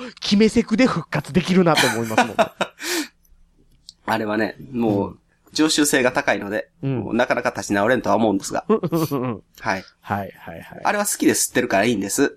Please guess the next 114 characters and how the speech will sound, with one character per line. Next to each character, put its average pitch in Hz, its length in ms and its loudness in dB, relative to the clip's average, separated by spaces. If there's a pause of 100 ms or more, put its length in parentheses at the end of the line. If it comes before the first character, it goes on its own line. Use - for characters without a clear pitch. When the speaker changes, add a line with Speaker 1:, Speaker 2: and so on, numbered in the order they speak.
(100)
Speaker 1:
そ 180 160 2
う 180 100 6
で 330 80 4
す。 - 320 -4
は 113 100 -2
い。 - 120 -2
Speaker 2:
<laughs> - 40 -4
一 - 260 2
万 160 220 2
倍 165 200 4
の 156 160 0 (280)
放 139 140 4
射 147 120 4
能 135 80 6
を 120 40 6
受 131 120 4
け 117 40 0
た 113 80 2
人 117 180 -4
は、 117 320 6
Speaker 1:
う - 40 6
ん。 - 20 6
Speaker 2:
あ 127 40 4
の、 117 140 2
Speaker 1:
う - 20 2
ん。 120 40 0
Speaker 2:
そ 113 120 2
れ 160 120 6
で 160 40 2
ハ 202 160 0
イ 180 80 0
に 123 60 -2
な 101 80 -2
っ - 60 -10
た 113 80 -2
り 101 80 -4
と - 40 -10
か 113 80 -2
し - 60 0
て 143 80 2
な 135 100 6
い 101 60 0
の 101 100 -2
で。 98 120 2
Speaker 1:
し 143 120 2
な - 140 -2
い 165 60 0
で 123 120 -4
す、 359 140 0
し - 100 -6
な - 60 2
い - 40 -10
で - 180 -2
す。 - 100 -20 (200)
Speaker 2:
<laughs> 339 220 0
あ - 140 0
の、 - 60 -4 (160)
こ 240 240 2
う 247 80 4
い 247 40 0
う 240 40 0
こ 262 100 0
と 170 100 2
を - 40 6
言 143 80 6
う 139 40 2
と 143 80 2
な 147 120 4
ん 165 40 0
か、 139 100 2
Speaker 1:
は - 80 -6 (400)
い。 - 40 -6
Speaker 2:
ど 185 80 4
う 226 60 2
し - 40 -2
て 247 100 2
も 208 120 2
ね、 117 260 4
原 131 220 2
発 147 200 0
で 151 60 2
不 - 140 -8
謹 196 160 2
慎 156 180 6
な 127 80 2
話 143 380 0
を 104 80 0
し - 80 -2
て 151 100 0
し 147 120 2
ま 131 100 6
う 120 60 4
ん 107 60 2
で 98 60 -4
す 95 80 -8
よ 95 60 -6
ね。 101 200 -10 (120)
Speaker 1:
う 151 60 -4
ん。 151 40 -2 (540)
あ 131 100 2
の、 214 120 4
Speaker 2:
う - 20 4
ん。 185 60 -2 (340)
Speaker 1:
も 262 180 4
と 370 160 4
も 349 140 4
と 302 120 -2
こ 320 120 2
の 311 100 6
番 156 160 2
組 123 280 0
ね、 123 340 0
Speaker 2:
は 110 240 0
い。 90 100 -10